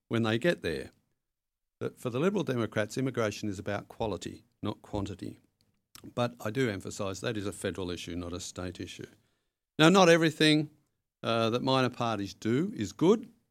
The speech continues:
The company tax cuts failed because of opposition from the minor parties, including One Nation and Centre Alliance.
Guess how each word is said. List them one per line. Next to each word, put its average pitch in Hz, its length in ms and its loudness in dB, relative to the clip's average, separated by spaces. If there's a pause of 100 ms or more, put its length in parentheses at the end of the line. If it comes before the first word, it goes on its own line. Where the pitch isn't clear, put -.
(320)
The 107 60 -8
company 123 340 -2
tax - 360 -6
cuts - 340 -10
failed 139 580 0 (580)
because 123 380 -2
of 110 100 -6
opposition 120 500 -6
from 117 160 -4
the 117 60 -4
minor 120 280 0
parties, 135 680 -2
including 110 440 -2
One 104 180 -4
Nation 101 460 -6
and 104 140 -6
Centre 92 300 -6
Alliance. 120 680 0